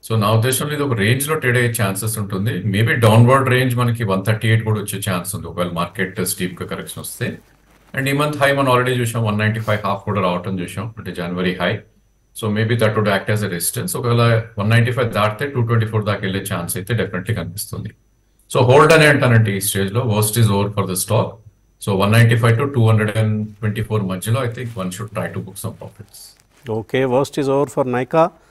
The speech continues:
Speaker 2: త్వరలో బహుశా మీకు లాభాలను ఇచ్చే అవకాశం ఉంది. మీరు స్వల్ప నష్టంలో మాత్రమే ఉన్నారు, Hold చేయండి. ఓకే, ఇక markets, ఆ, ప్రారంభానికి సిద్ధంగా ఉన్నాయి. ఎక్కడ open అయింది? ట్వంటీ వన్ థౌజండ్ సెవెన్ సిక్స్టీ,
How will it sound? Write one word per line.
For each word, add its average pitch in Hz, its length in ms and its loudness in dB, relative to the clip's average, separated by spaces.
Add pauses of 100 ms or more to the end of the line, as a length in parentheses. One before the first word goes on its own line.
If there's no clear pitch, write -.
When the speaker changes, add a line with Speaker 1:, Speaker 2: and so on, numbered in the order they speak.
(480)
Speaker 2:
త్వరలో 139 280 2
బహుశా 127 460 2 (360)
మీకు 107 380 -2 (100)
లాభాలను 131 380 4
ఇచ్చే 120 180 0
అవకాశం 120 380 0
ఉంది. 135 140 -4
మీరు 139 200 -2
స్వల్ప 160 320 -2
నష్టంలో 156 340 0
మాత్రమే 127 360 -2
ఉన్నారు, 113 300 -4 (500)
Hold 135 240 -2
చేయండి. 85 240 -12 (880)
ఓకే, 170 320 0
ఇక 175 100 -6
markets, 143 520 -4
ఆ, 117 220 2 (480)
ప్రారంభానికి 156 640 -4 (600)
సిద్ధంగా 165 360 -4
ఉన్నాయి. 117 240 -4 (1160)
ఎక్కడ 120 200 -4
open 143 200 -2
అయింది? 135 160 -4
ట్వంటీ 156 260 -4
వన్ 190 180 0
థౌజండ్ 151 340 -4
సెవెన్ 156 300 -4
సిక్స్టీ, - 440 -10